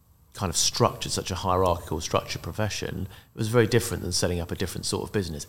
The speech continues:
Everybody knew their rules right from the get-go. I was the partner, I was the guy running it. I had a guy called Ben, who was a solicitor, and, and a lady called Hayley, who was the paralegal, who then they both subsequently went on to qualify and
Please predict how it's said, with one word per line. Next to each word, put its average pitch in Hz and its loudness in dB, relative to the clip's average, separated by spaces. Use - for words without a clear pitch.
Everybody 101 0
knew 95 -2
their 90 -2
rules 87 -4
right - -2
from - -8
the - -8
get-go. 76 -6
I 104 4
was 92 0
the - -4
partner, 82 -2
I - -2
was 92 -2
the 87 -4
guy 87 0
running 87 -2
it. 85 -4
I 92 0
had 85 -2
a 92 -8
guy 90 0
called - -4
Ben, 107 6
who 92 2
was 80 -2
a - -4
solicitor, 95 0
and, 85 -2
and 87 -4
a 85 -2
lady 90 -2
called - -6
Hayley, 95 0
who 90 -2
was 85 -2
the - -8
paralegal, 90 -2
who 92 -10
then 85 -4
they - -14
both 87 -2
subsequently - -4
went 85 -2
on 85 -2
to - -10
qualify 82 -4
and 82 -10